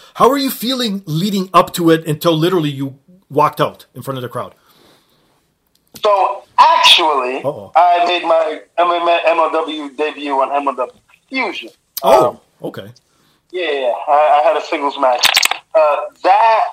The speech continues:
Speaker 2: I don't, like, I think a lot of people, they always say, like, "Oh, I was,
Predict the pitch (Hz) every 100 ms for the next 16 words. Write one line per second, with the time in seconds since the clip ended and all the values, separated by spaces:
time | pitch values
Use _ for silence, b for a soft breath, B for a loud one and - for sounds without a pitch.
0 | _ _ - - 349 320 - - 220 -
1 | - 196 - 269 240 - 185 185 190 196
2 | 208 185 185 180 180 175 175 170 160 -
3 | 165 156 151 143 151 147 143 143